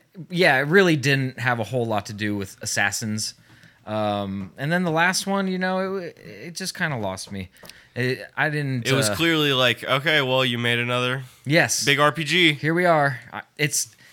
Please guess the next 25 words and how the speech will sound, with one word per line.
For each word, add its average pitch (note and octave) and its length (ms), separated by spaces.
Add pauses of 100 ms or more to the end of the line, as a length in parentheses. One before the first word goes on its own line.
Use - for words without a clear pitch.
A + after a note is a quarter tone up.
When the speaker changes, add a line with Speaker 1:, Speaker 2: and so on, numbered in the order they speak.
Speaker 1:
and D3+ 120
they're G#3 80
saying G3+ 320
that D#3+ 160
these F3+ 200
aren't E3+ 160
gonna D#3 160
be, C#3+ 180
like, B2+ 160
a A#2 60
hundred B2+ 340
seventy G#2+ 420
hour F#2+ 300
R F2+ 160
P G2+ 200
G F#2 200
games, F2 480
you G#2+ 160
know, G2 140
like G#2 180
Speaker 2:
Which G#3+ 200
Speaker 1:
they A#3+ 60
Speaker 2:
is A3 120
probably - 580
good. - 100